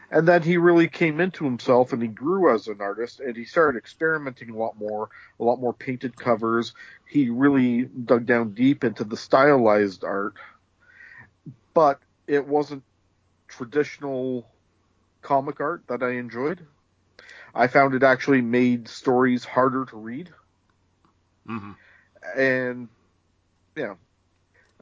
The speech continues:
Speaker 1: uh, it was just one of those things where I would find a Simonson book, and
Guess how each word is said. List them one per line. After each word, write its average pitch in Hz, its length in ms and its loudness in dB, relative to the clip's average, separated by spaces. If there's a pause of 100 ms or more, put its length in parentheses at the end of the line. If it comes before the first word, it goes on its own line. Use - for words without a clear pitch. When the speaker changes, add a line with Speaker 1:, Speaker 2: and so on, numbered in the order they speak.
(600)
Speaker 1:
uh, 139 160 -14 (340)
it 175 100 -8
was 156 160 -6
just 175 220 -8
one 175 100 4
of 151 60 0
those 147 200 2
things 147 240 -2
where 127 220 4
I 127 80 4
would 123 300 -6
find 135 260 -6
a 120 40 -16
Simonson 127 560 -10
book, 143 440 -2 (360)
and 127 600 0